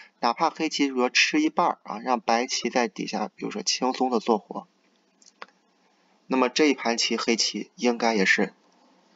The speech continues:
大差的局面，因为这个地方还没有完全封住口啊，对吧？白棋这里活了之后，黑棋这样的去判断一下形势的话，黑棋应该是不够的啊，黑棋应该是不够的。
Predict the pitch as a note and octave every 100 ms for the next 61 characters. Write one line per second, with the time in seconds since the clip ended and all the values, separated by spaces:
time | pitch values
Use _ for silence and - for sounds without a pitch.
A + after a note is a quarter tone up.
0 | _ _ - - - C3 G#2 - - -
1 | A#2+ C3 C3 A#2+ A#2+ A#2 A2+ B2 B2 C3
2 | A#2 A#2+ B2 - C#3 C#3+ - A#2 A2 -
3 | - _ _ - - - _ _ _ _
4 | _ - A#2+ A#2+ - _ _ _ _ -
5 | - - A#2 B2 C3 B2+ A2 - A#2+ B2
6 | - C3 B2 - B2 - A#2 A2+ - _
7 | - _ _ _ _ _ - C3 A#2+ A2
8 | G#2+ - - B2 A2+ G#2+ A2+ G#2+ - G2
9 | G#2+ F#2+ D#2+ - A2+ - A2 A2 G#2+ -
10 | - G2+ - - _ _ _ _ _ _
11 | _ _ _ _ _ - - _ _ A2+
12 | G2+ A2+ A2+ G#2+ G#2+ G#2+ G2+ - F2+ -